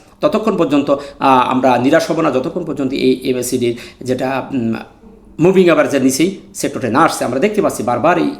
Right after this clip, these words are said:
একে সাপোর্ট নিয়ে যাচ্ছে। এবং তার যদি আমরা হিস্টোগ্রামটা দেখি, হিস্টোগ্রাম কিন্তু আমাদের সেই, আহ, যে কথা আমি বলতেছিলাম এর আগের যেটি, আহ,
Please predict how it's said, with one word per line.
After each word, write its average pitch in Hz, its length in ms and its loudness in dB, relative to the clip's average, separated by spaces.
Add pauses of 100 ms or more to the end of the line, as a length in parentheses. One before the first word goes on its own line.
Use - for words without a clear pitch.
(100)
একে - 140 -8
সাপোর্ট - 240 -8
নিয়ে 113 140 -4
যাচ্ছে। 113 300 -8 (540)
এবং 190 260 4
তার 170 180 4
যদি 180 160 2
আমরা 170 180 4
হিস্টোগ্রামটা 156 520 0
দেখি, 156 200 0
হিস্টোগ্রাম 156 380 0
কিন্তু 139 220 -2
আমাদের 131 220 2
সেই, 123 280 2 (380)
আহ, 120 340 0 (360)
যে 175 100 2
কথা 151 160 0
আমি 143 120 6
বলতেছিলাম 143 520 0
এর 131 180 2
আগের 117 220 0 (360)
যেটি, 117 400 -2 (380)
আহ, - 120 -14